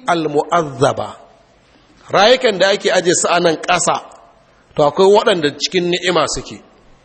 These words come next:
Su ne wanda za a masa tambaya a cikin kabari,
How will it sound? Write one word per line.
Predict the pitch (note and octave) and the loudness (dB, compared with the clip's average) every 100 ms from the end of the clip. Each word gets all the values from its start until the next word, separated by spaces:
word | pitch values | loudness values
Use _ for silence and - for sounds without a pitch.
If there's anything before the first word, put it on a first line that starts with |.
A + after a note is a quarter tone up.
| _ _ _ _ _ _ - | _ _ _ _ _ _ -4
Su | E3 | 0
ne | D#3+ | 2
wanda | E3 D#3 | 4 4
za | D#3+ | 4
a | D3+ | 4
masa | D#3 - | 0 -2
tambaya | C3+ D#3 D#3 | 0 2 2
a | |
cikin | - D#3 E3+ | 0 -2 4
kabari, | F#3+ F3 F3 | 6 6 6